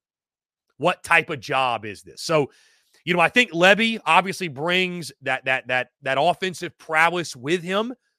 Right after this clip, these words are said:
I think that's great for State, right? They gotta get back to explosiveness on offense, scoring points.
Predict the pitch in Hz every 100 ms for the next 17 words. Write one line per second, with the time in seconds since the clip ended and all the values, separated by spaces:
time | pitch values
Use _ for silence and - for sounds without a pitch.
0 | _ _ - - 185 117 143 175 - 135
1 | 175 175 170 - 175 180 190 165 180 139
2 | 165 175 139 160 165 - 135 - - 165
3 | - 156 165 175 156 165 - 165 156 -
4 | 143 165 170 151 165 160 160 -